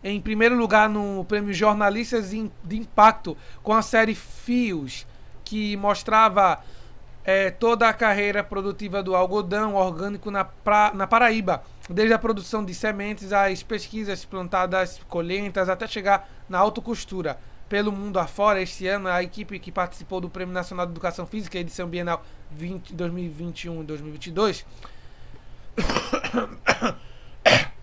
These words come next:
perdão, que bateu recorde de ins-, inscrições com trezentos e cinquenta e quatro projetos de todo o país,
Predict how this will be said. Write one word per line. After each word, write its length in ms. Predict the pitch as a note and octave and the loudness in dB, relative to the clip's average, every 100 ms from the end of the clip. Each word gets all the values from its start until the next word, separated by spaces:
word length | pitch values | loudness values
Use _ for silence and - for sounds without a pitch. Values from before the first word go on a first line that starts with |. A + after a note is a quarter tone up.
| - - - - - - - - | -16 -14 -14 -12 -12 -12 -14 -10
perdão, 480 | F#3 D#3+ A3 A3 C#3+ - - - - - | -8 2 4 4 2 -10 -16 -16 -16 -12
que 80 | F#3+ | 2
bateu 280 | F#3+ G3+ G#3 | 4 6 4
recorde 460 | G#3 F#3+ A3 A#3 | 4 4 4 4
de 160 | G#3 F3+ | 2 -6
ins-, 220 | G3 F3+ | -8 -10
inscrições 640 | - F3+ - F#3+ G3+ G3+ F3 | -10 -10 -8 -8 -6 -6 -6
com 400 | - F#3+ F#3+ E3 - - - - - - - - - - - - | -6 -4 -4 -6 -10 -18 -18 -18 -18 -14 -12 -12 -16 -16 -14 -4
trezentos 280 | G3 G#3 A3+ | 2 2 2
e 20 | |
cinquenta 200 | A#3+ A3+ | 0 2
e 20 | |
quatro 260 | - A3 A3 | 4 2 2
projetos 400 | A3+ F#3+ A3 G3+ | -2 0 0 -4
de 100 | G#3 | -4
todo 220 | - G#3+ | 0 0
o 40 | A3+ | 4
país, 440 | A3+ G#3 G3+ - | 4 4 0 -8